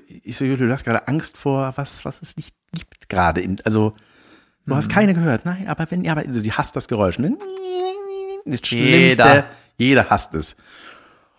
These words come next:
Speaker 1: Und, äh, ey, das war ein richtiges Problem, ne? Das hat länger gedauert und ich wollte einfach nur, ich dachte so, "Jetzt Kinder, ab ins Bett, ich will jetzt einfach auch mal mit, äh, meinen Leutchen da unten in Ruhe über Betrug sprechen." <laughs> Und, ähm,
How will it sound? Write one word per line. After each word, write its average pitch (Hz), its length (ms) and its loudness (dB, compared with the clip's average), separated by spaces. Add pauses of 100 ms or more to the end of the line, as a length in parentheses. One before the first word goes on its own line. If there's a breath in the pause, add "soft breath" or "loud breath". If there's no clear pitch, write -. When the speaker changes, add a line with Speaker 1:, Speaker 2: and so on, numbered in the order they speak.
(240 soft breath)
Speaker 1:
Und, 110 400 2
äh, 98 380 4 (100)
ey, 90 160 0
das 90 160 0
war 113 80 4
ein 113 60 4
richtiges 123 340 -2
Problem, 127 920 0
ne? 131 140 -2
Das 135 120 -4
hat 117 180 -4
länger 123 300 0
gedauert 113 360 -2
und 107 60 -2
ich 101 140 -10
wollte 107 260 0
einfach 107 200 0
nur, 107 120 2
ich 104 80 0
dachte - 180 -12
so, - 40 -10
"Jetzt - 300 -10
Kinder, 135 360 -6
ab - 140 -10
ins 117 140 -8
Bett, - 180 -8
ich 101 160 -8
will 110 100 -2
jetzt 120 240 -6
einfach 113 320 -4
auch - 240 -12
mal 123 380 -4
mit, - 260 -14
äh, 117 140 -6
meinen 117 220 -6
Leutchen 123 360 -4
da 113 60 0
unten 120 480 -4
in - 180 -8
Ruhe 117 680 -2
über 143 240 -4
Betrug 143 440 -10
sprechen." - 420 -14 (200)
<laughs> - 300 -10 (480 loud breath)
Und, 107 360 2
ähm, 95 360 -2